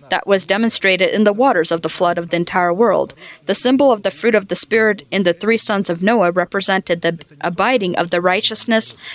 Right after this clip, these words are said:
and uprightness in his spirit, eh, also in his spirit and his soul and his body, so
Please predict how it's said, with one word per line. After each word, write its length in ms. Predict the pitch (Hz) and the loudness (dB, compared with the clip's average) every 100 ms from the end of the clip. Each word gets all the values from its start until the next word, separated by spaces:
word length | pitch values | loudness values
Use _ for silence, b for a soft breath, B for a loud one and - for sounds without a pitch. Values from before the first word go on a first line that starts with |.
| B | B
and 160 | 190 180 | -4 0
uprightness 640 | 196 208 226 254 190 175 | 0 0 -2 -2 -4 -4
in 120 | 175 180 | -2 0
his 200 | 175 - | 0 -2
spirit, 560 | - 277 180 - - - b _ _ _ _ _ 104 _ | 0 0 2 0 -4 -14 b _ _ _ _ _ _ _
eh, 80 | - - - | -8 -8 -2
also 260 | 202 233 233 | -2 0 0
in 140 | 208 | 2
his 160 | 190 - | 0 0
spirit 340 | 226 226 220 | 2 2 2
and 140 | 196 | 0
his 160 | 196 175 | 0 2
soul 220 | 202 196 - | 2 2 0
and 120 | 180 | 0
his 120 | - | 0
body, 320 | - 240 175 | 0 -2 -2
so 140 | - | -2